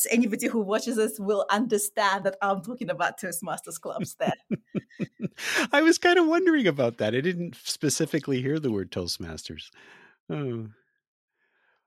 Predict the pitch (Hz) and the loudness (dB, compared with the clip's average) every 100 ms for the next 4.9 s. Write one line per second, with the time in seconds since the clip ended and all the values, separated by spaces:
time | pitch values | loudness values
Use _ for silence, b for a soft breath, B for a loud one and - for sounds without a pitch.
0 | _ - 147 147 160 160 143 220 - 151 | _ -2 4 6 6 6 4 2 2 0
1 | 139 135 120 110 - - 113 127 - 113 | 0 0 2 0 -2 0 2 2 0 -4
2 | 107 107 98 95 90 - _ _ - 98 | -2 -4 -4 -6 -6 -12 _ _ -8 -8
3 | 92 98 90 - 92 - 65 85 90 87 | -4 -2 -2 -2 -8 -8 -10 -8 -8 -10
4 | - 92 - 113 101 101 101 95 87 | -10 -10 -4 -4 -4 -6 -4 -4 -6